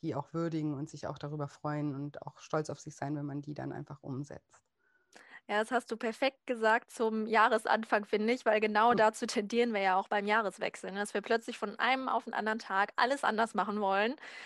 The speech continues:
Speaker 2: Ähm, und das ist ja in der Regel auch zum Scheitern verurteilt. Das spätestens im Februar die meisten Sachen eben nicht mehr umgesetzt werden. Ähm, und deswegen finde ich's auch viel schöner, irgendwie sich monatsweise beispielsweise so kleine Ziele zu setzen, ne? Also bei, ähm, wenn ich Zyklus-Coachings zum Beispiel mache,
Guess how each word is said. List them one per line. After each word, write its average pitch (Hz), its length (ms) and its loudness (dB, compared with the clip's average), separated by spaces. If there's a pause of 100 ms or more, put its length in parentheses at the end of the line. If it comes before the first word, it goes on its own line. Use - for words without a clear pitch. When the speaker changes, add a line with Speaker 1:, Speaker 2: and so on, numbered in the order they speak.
(140)
Speaker 2:
Ähm, 208 320 2
und 202 180 -2
das 208 120 -6
ist - 160 -6
ja 214 80 4
in 196 100 0
der 196 160 2
Regel 208 240 4
auch 185 140 2
zum 196 180 -6
Scheitern 180 380 0
verurteilt. 202 560 0
Das 185 120 -6
spätestens 202 460 -2
im 196 100 -6
Februar 196 440 0
die 208 80 -8
meisten 185 280 -6
Sachen 185 260 0
eben 180 140 -6
nicht 196 200 -6
mehr 165 100 -2
umgesetzt 175 560 -4
werden. 170 340 -4 (400)
Ähm, 185 480 -4
und 180 140 -8
deswegen 185 500 -4
finde 190 240 -6
ich's - 140 -10
auch 180 180 2
viel 196 440 0
schöner, 190 460 0
irgendwie 190 240 -6
sich 190 180 -10
monatsweise 196 640 2
beispielsweise 175 600 2
so 180 140 -4
kleine 202 400 2
Ziele 180 340 -6
zu - 140 -14
setzen, 180 380 -8
ne? 180 140 -8
Also 190 180 -4
bei, 180 300 2 (240)
ähm, 180 360 -8
wenn 175 140 -8
ich 180 80 -16
Zyklus-Coachings 185 800 -4
zum 180 120 -10
Beispiel 180 320 -4
mache, 185 340 -2